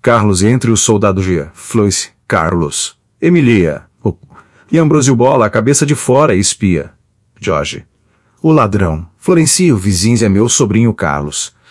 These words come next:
Seu sobrinho, pois foi quem levou a coça. Carlos. Ainda. Florencia. Coitado, foi um engano, Izinho.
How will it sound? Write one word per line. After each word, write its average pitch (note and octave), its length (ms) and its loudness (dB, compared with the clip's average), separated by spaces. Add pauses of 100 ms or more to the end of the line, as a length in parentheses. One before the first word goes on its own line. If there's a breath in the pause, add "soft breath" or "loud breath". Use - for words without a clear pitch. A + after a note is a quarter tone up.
(160 soft breath)
Seu - 220 -4
sobrinho, G2+ 600 0 (240)
pois C3 200 -2
foi D3 160 0
quem D3+ 160 0
levou C3 340 2
a A#2+ 60 0
coça. F2+ 560 -4
Carlos. E2+ 1000 -6 (120)
Ainda. G#2 320 -2
Florencia. B2 920 0 (300)
Coitado, D#3 580 0 (160)
foi D3+ 220 0
um E3 80 2
engano, A2+ 500 2
Izinho. A2+ 460 2